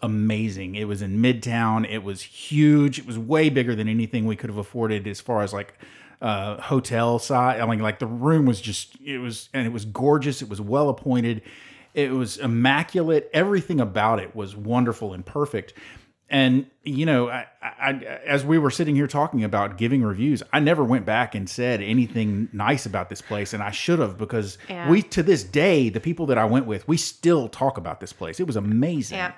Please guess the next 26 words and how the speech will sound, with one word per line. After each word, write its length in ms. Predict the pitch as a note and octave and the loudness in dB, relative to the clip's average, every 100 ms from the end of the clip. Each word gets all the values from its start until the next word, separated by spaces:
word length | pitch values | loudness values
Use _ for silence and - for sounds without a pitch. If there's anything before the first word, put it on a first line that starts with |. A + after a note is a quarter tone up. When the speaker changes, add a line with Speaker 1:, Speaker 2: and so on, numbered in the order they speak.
| - | 0
Speaker 2:
I'm 160 | B3+ | 0
the 80 | D4 | 0
world's 420 | C4 A3 G#3+ - | -2 0 0 -2
worst 320 | F3+ F3 F3 | -2 0 0
at 140 | F3 E3+ | -6 -8
putting, 240 | F3+ F3 | -6 -6
like, 140 | E3 - - | -6 -8 -12
public 460 | - F3+ F#3 F#3+ | -8 -6 -6 -6
reviews 400 | A3+ A3 A#3 A#3 | -8 -6 -6 -4
out 260 | A#3+ A#3 A#3 | -2 -2 -2
there. 240 | A#3+ A#3 - | -6 -4 0
I 100 | G#3+ | 0
will, 400 | C4 B3 B3 - _ | 2 -2 -4 -10 _
you 140 | - G3+ | -12 -8
know, 160 | F#3 - | -8 -6
in 100 | F#3+ | -8
person 480 | F3 C#4 D#4 - F#3+ | -8 -6 -6 -6 -6
tell 200 | G3 F#3+ | -4 -4
anybody 360 | G3+ G3 F#3+ F3 | -4 -2 0 0
and 80 | |
everybody 320 | F3+ F#3 E3+ D3 | -2 0 -2 -2
and 140 | E3+ | -2
recommend 480 | F#3+ F#3+ E3+ E3+ F#3 | -2 -2 -6 -6 -6
things, 240 | G#3+ G#3 | -8 -8
but 100 | - | -6
I'm 180 | F3 E3+ | -6 -6